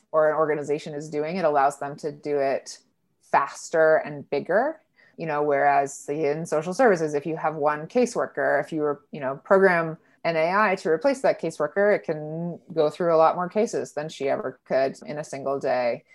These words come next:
And that means that marginalized groups are likely to suffer the impacts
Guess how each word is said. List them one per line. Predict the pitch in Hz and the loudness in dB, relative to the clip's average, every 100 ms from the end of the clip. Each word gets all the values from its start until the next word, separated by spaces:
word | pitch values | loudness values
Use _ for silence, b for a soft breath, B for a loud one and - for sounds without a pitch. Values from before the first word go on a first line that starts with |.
| - | -6
And | 175 | 0
that | 185 180 - | 2 2 0
means | 147 147 190 214 - | -10 -8 -6 -6 -2
that | - 151 143 - - - _ _ _ - | 0 2 0 -6 -18 -20 _ _ _ -2
marginalized | 170 156 160 170 156 147 147 147 - | 2 4 2 -2 0 0 -2 -6 -6
groups | 151 214 - - - - _ _ _ _ | 0 0 -2 -10 -12 -14 _ _ _ _
are | - 170 | 2 4
likely | 160 156 165 - 165 151 | 4 2 2 0 -2 -2
to | - 160 | -6 -4
suffer | - 151 165 151 143 | -2 -2 0 -2 -2
the | 185 | -8
impacts | 156 160 - 156 - | -8 -10 -8 -8 -10